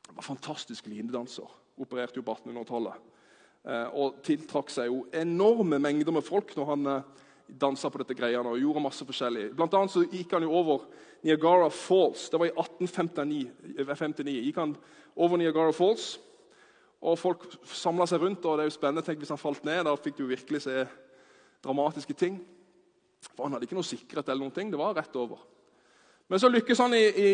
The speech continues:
eh, i, eh, atten femtini, og da, s-, det første han sier når han kommer over, at "dette skal jeg gjøre igjen, og neste gang, da skal jeg gå med noen på et trillebår over." Hui, ja vel. Og dagen kom, han skulle gå med,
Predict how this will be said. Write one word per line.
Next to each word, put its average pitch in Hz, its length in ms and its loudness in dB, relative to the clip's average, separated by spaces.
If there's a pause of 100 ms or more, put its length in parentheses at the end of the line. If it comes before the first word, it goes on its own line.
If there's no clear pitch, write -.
(100)
eh, 190 360 4 (180)
i, 185 60 4 (120)
eh, 175 180 2
atten 196 220 -4
femtini, 202 460 4 (180)
og 190 80 0
da, 208 80 6
s-, 190 240 -2
det 180 160 2
første 208 300 -2
han 180 60 -2
sier 185 180 -2
når 180 80 0
han 180 80 -4
kommer 170 160 -2
over, 165 100 0
at - 140 -12
"dette 151 160 -10
skal 147 160 -2
jeg 139 100 2
gjøre 135 160 0
igjen, 180 220 -4 (420)
og 135 80 -6
neste 160 320 0
gang, 220 160 0 (300)
da 135 100 -4
skal 147 140 -6
jeg 135 80 -8
gå 127 100 0
med 139 140 0
noen 131 160 -4
på 139 80 -10
et - 100 -14
trillebår 131 560 -4
over." 107 300 -6 (2250)
Hui, 427 180 10 (720)
ja 131 220 -4
vel. 285 160 -2 (500)
Og 160 540 0 (840)
dagen 180 280 0
kom, 220 240 -2
han 170 140 -2
skulle 165 180 0
gå 175 100 2
med, 165 360 -2